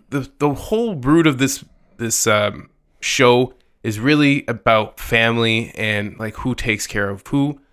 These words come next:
Um, everything else is some weird stuff that happens on this island.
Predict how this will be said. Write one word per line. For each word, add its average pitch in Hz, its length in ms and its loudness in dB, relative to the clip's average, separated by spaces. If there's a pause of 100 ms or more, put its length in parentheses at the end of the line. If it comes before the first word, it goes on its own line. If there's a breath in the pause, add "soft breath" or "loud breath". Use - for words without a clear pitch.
(380)
Um, 98 260 -2
everything 131 380 0
else 107 320 -2
is 98 400 -6 (580)
some 98 220 -8
weird 104 480 -2 (260)
stuff - 360 -2
that 98 120 -4
happens 104 400 -4
on 104 140 -2
this 101 160 -4
island. 104 420 -4